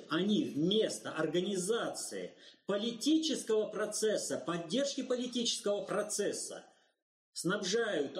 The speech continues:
оружием, боеприпасами? Ведь поймите простую вещь. Для того, чтобы воевать, нужно много. И в первую очередь деньги, нужно вооружение. И вот сейчас, э, э, бойцы игил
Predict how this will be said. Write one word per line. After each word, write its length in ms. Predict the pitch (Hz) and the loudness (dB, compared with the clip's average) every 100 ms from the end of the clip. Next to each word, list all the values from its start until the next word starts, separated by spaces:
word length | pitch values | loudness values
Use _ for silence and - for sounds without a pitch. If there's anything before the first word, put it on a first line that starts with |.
| - | -2
оружием, 800 | 165 180 226 214 127 127 107 104 | -2 2 2 2 2 0 0 0
боеприпасами? 680 | 180 180 208 220 - 117 - - | 0 0 -2 -2 -4 -8 -12 -6
Ведь 340 | 233 214 185 - | -4 -2 -4 -2
поймите 400 | 220 254 269 - | -2 0 -4 -6
простую 420 | 214 - 214 208 | -6 -4 -2 -2
вещь. 420 | 202 165 - - - _ | -2 -4 -4 -8 -16 _
Для 100 | 139 | -4
того, 220 | 160 226 - | 0 0 0
чтобы 300 | - 180 185 | -2 0 0
воевать, 540 | 185 185 196 254 254 | 2 0 0 -4 -2
нужно 300 | 139 196 180 | -2 -2 -2
много. 520 | 147 143 180 - - - _ _ _ | 0 0 0 -2 -8 -12 _ _ _
И 60 | - | -12
в 100 | - | -2
первую 280 | 190 196 | -2 0
очередь 320 | 196 185 175 131 | -6 -6 -8 -2
деньги, 540 | 185 175 - - - _ | -2 -2 -6 -12 -18 _
нужно 280 | 127 160 180 | -4 0 0
вооружение. 920 | 185 190 190 180 196 160 95 - - - - 151 | 0 -2 -2 -2 -2 -4 -6 -12 -20 -20 -10 -2
И 40 | |
вот 240 | 180 - | -2 -2
сейчас, 460 | - 160 190 180 - | -8 -6 -2 -2 -2
э, 400 | 151 139 135 127 110 - _ - - - | 0 2 4 2 -2 -12 _ -20 -20 -4
э, 500 | 123 123 120 117 117 117 - - | 0 2 2 0 -4 -10 -16 -12
бойцы 600 | 123 107 104 139 - 151 | -8 -6 -2 -2 0 0
игил 680 | 135 123 120 214 208 175 | 0 -2 -2 0 0 -4